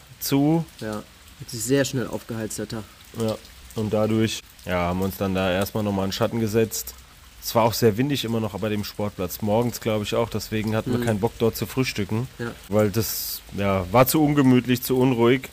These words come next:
Speaker 1: Und in der Stadt war es auch deutlich besser, war die bessere Wahl, da
Speaker 2: Ja.
Speaker 1: eben ein bisschen auf der Bank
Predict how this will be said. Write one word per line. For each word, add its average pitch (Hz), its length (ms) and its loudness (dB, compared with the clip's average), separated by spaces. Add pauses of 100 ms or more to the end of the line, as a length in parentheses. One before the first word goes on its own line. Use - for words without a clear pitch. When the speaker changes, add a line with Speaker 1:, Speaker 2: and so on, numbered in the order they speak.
(440)
Speaker 1:
Und 113 160 2
in 113 120 6
der 113 100 8
Stadt 120 240 2
war 117 120 6
es 110 80 0
auch 110 100 4
deutlich 110 340 0
besser, 104 320 0
war 98 80 4
die 98 80 0
bessere 101 400 0
Wahl, 110 340 6
da 104 480 2 (220)
Speaker 2:
Ja. 120 140 -10 (280)
Speaker 1:
eben 107 300 2
ein 104 160 0
bisschen 107 340 0
auf 104 140 0
der 110 80 0
Bank 107 300 0